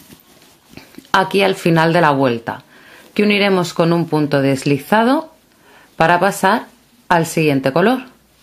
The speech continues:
Bueno, vamos a comenzar la siguiente vuelta. Vamos a introducir un nuevo color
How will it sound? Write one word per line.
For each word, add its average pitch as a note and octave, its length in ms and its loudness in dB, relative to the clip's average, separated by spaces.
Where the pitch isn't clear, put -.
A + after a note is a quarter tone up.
Bueno, E3+ 380 0
vamos G3+ 320 0
a A3 80 0
comenzar G#3 600 0
la F#3 140 2
siguiente D#3+ 500 0
vuelta. C3 560 -2
Vamos F#3 300 0
a F#3 40 2
introducir D#3+ 580 0
un F3 120 4
nuevo D3 300 2
color F3+ 420 0